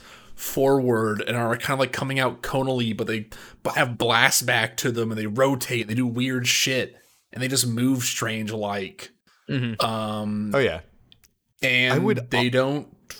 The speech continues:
Speaker 1: really do it too much. Like, they don't
Speaker 3: I
Speaker 1: use that
Speaker 3: would
Speaker 1: too
Speaker 3: s-,
Speaker 1: much.
Speaker 3: I would agree with you up until recent Dragon Ball.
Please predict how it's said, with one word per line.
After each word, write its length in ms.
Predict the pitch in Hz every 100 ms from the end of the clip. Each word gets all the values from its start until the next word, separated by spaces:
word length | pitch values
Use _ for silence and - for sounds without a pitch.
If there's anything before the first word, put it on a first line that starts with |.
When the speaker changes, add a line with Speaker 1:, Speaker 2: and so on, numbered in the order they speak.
| - - -
Speaker 1:
really 300 | 139 156 170
do 240 | 151 240 330
it 120 | -
too 160 | 151
much. 580 | 123 110 104 - - - - - -
Like, 180 | 147 147
they 120 | 160
don't 140 | 175
Speaker 3:
I 60 | 240
Speaker 1:
use 80 | 320
that 80 |
Speaker 3:
would 60 | 180
Speaker 1:
too 20 | 147
Speaker 3:
s-, 20 | -
Speaker 1:
much. 160 | - - _ _ _ _ _ _ -
Speaker 3:
I 120 | 127
would 140 | 170 175
agree 460 | 113 101 107 131
with 260 | 151 156 156
you 260 | 151 151 143
up 220 | 113 113
until 1000 | 139 120 - - 117 107 104 104 101 101 _ _ _ _ _ _ _ _
recent 800 | 104 95 98 110 101 - 92 80 - _ _ -
Dragon 480 | 107 85 85 87 82
Ball. 440 | 82 - 98 101